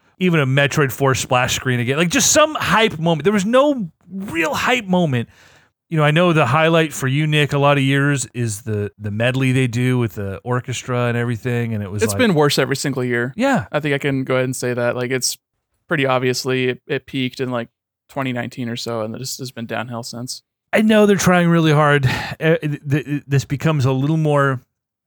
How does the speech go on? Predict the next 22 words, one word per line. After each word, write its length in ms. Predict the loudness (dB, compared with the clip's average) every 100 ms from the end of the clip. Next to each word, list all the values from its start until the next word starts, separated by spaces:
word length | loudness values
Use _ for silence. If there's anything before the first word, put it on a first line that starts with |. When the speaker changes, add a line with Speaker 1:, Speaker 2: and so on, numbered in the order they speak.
| _ -2
Speaker 1:
as 120 | 2
far 200 | 4 4
as 100 | 2
the 80 | 0
hype, 400 | 2 0 0 -4
th-, 240 | -10 -6 0
they 100 | 2
want 220 | 2 2
this 160 | 0
to 80 | 0
be 80 | -2
the 100 | -2
Oscars, 560 | -2 -4 -4 -10 -10 -6
right? 320 | -4 -4 -6
Like, 140 | -4
this, 320 | -2 -2 -6 -10
every 300 | -6 -2 0
year 260 | 0 0 -2
it's, 280 | -4 -10 -12 -2
we 100 | 0
talk 320 | 4 2 2
about 460 | 2 2 2 -2